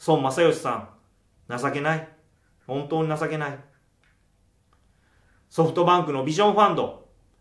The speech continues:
十兆円の資金を集めて投資をしています。エーアイ企業に投資するって言って華々しくやっていましたよね。その代表案件が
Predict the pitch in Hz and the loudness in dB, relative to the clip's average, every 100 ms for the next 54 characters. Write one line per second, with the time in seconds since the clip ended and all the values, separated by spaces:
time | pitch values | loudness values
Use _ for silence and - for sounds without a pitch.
0 | _ - 156 160 - 240 240 240 233 233 | _ -4 -4 -4 2 4 6 2 0 -4
1 | - 190 127 127 139 117 110 135 131 120 | -4 -2 -2 -2 -4 -4 -2 -2 0 -4
2 | 123 120 110 - - _ _ _ _ 175 | -2 -6 -6 -12 -20 _ _ _ _ 6
3 | 220 254 254 247 240 262 233 220 202 240 | 6 6 4 2 -2 -4 -4 -2 2 4
4 | 247 - 247 240 226 - - - 160 151 | 4 2 -4 -4 -4 -8 -6 -2 -2 -2
5 | 160 190 202 202 196 156 151 151 214 208 | 0 4 4 2 0 0 0 0 2 2
6 | 202 220 233 185 170 208 220 170 - _ | 2 -2 -2 -2 -2 2 0 -2 -12 _
7 | _ _ _ _ _ - 185 175 165 170 | _ _ _ _ _ -2 0 4 6 6
8 | 208 196 220 214 180 135 117 95 | 4 4 4 2 -2 -2 -2 -4